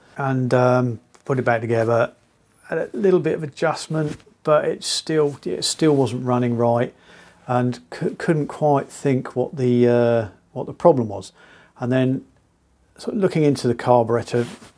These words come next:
through the, through the inlet, you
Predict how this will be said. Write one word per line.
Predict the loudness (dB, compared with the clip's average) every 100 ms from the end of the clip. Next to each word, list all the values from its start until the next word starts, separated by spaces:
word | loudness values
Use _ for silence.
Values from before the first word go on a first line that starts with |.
| _ -20 -20 -8
through | 4 6 6
the, | 4 0
through | 2 4 4
the | 2
inlet, | -2 -4 -6 -6 -12 -20 -20 -20 _ _
you | -4 -4